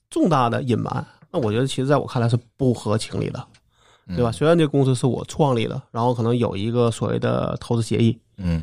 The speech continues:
Speaker 1: 但是唯一那个协议里边，最后在，在约定说，对，咱就把它当这个对赌来看的话，他最后去做这个所谓的回-，这个所谓的这个赔，不管叫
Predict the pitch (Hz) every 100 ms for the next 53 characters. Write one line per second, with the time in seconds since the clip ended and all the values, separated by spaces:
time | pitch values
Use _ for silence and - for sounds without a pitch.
0 | 80 143 143 143 170 180 165 127 - 123
1 | 135 120 110 117 120 120 - 143 147 127
2 | 139 127 123 135 - 139 147 160 175 151
3 | 127 139 135 - - _ _ _ - 190
4 | 131 - - _ 156 170 202 - 113 131
5 | 147 147 147 170 117 - - 123 120 131
6 | 143 196 190 185 131 - 131 123 - _
7 | _ _ - 185 147 135 131 - 117 135
8 | 139 131 127 147 151 127 - 120 123 139
9 | 127 127 - 127 151 - 135 135 131 123
10 | 135